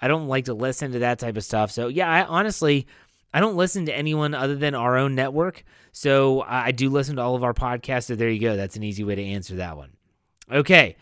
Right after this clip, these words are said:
let's go back to, I missed one. I'm sorry about that. For Brian,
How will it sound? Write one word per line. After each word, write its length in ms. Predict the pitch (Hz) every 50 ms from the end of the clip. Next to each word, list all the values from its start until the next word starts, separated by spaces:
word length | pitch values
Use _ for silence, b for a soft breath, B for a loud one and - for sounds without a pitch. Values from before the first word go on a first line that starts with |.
| b b b b b b b
let's 280 | 139 160 180 165 -
go 220 | - 180 170 165 160
back 340 | 143 160 147 147 156 151 -
to, 100 | 170 143
I 100 | 131 135
missed 320 | 139 156 175 - - -
one. 260 | 135 135 135 131 131
I'm 140 | 127 123 120
sorry 300 | - - 143 135 131 127
about 260 | 117 123 117 113 104
that. 380 | 123 120 120 127 135 131 _ _
For 160 | - 123 110
Brian, 640 | 95 110 120 127 135 143 143 139 120 107 104 104 101